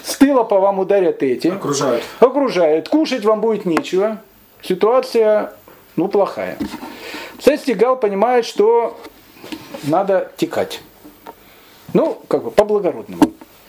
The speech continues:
Speaker 1: Еще утром и днем идет штурм Иерусалима. Вечером, как обычно, они приходят в свой лагерь,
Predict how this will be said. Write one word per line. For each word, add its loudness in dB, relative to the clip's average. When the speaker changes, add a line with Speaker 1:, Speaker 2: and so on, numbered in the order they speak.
Speaker 1:
Еще 2
утром 0
и -2
днем 0
идет 0
штурм -2
Иерусалима. 2
Вечером, -2
как 2
обычно, -2
они -2
приходят 0
в -12
свой 0
лагерь, 2